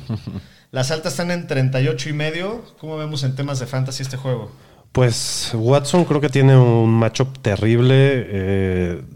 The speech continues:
Speaker 1: le, lo, creo que lo van a presionar. Digo, con el tema de que Hayward no va a jugar, eso lo, creo que les va, les va a ayudar un poco. Pero por lo que corre y como se vio la semana pasada para fantasy, no para la vida real, para fantasy, creo que es un quarterback seguro que puedes meter.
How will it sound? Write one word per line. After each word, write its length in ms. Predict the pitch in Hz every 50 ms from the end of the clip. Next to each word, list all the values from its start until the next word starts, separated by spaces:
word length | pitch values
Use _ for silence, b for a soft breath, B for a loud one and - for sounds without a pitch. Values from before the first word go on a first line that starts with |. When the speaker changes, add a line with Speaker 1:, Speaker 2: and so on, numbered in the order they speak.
| - - - _ - - -
Speaker 1:
le, 440 | - 110 113 101 104 101 101 104 -
lo, 260 | 113 107 104 104 98
creo 180 | 101 - 110 110
que 80 | - 123
lo 80 | 120
van 140 | 107 107 120
a 100 | 120 -
presionar. 540 | - 92 - - 95 92 98 104 117 127 120
Digo, 280 | 110 117 110 104 95 B B B B B B B B B _
con 160 | - 117 120
el 100 | 120 113
tema 220 | - 143 156 160
de 100 | 135 135
que 400 | 135 107 104 101 95 92 92 87 - -
Hayward 400 | 123 120 117 117 120 117 113 104
no 160 | 110 113 113
va 80 | 113 110
a 20 |
jugar, 320 | - - 107 104 104 107
eso 380 | 104 98 - - 110 107 101 92
lo, 140 | 87 87 -
creo 160 | - 104 98
que 80 | - 104
les 160 | 101 95 90
va, 180 | 98 98 95 82
les 220 | 92 92 95 92
va 40 | 101
a 40 | 104
ayudar 200 | 107 104 104 101
un 100 | 101 104
poco. 460 | - 123 123 131 - 139 139 139 131 B B B B B B B B B B _
Pero 720 | - 117 113 113 113 113 113 110 107 107 107 104 - - - _ _
por 140 | 127 123
lo 140 | 127 127 131
que 100 | 135 123 -
corre 680 | - - 147 156 160 160 156 160 165 160 156 151 143
y 80 | 127
como 240 | 131 - 110 110 107
se 100 | 104 -
vio 80 | 110 117
la 100 | 127 131
semana 320 | 131 135 123 123 127 131 -
pasada 540 | 104 92 - - 110 110 113 113 113 110
para 160 | - 98 92 90
fantasy, 840 | - - 123 123 127 131 151 143 135 - 170 170 202 240 - - - -
no 180 | 123 117 113 107
para 160 | - 143 131
la 80 | 113 101
vida 220 | 107 117 120 117
real, 200 | 110 110 110 113
para 180 | - - 92 92
fantasy, 460 | - - 127 131 139 147 - 190 185
creo 240 | - - 120 117 -
que 160 | - 117 113
es 140 | 104 - -
un 80 | 117
quarterback 340 | 110 - 110 107 101 87 -
seguro 320 | - 95 87 92 95 98 98
que 60 | -
puedes 200 | - 95 95 87
meter. 340 | 92 85 - - 80 76 -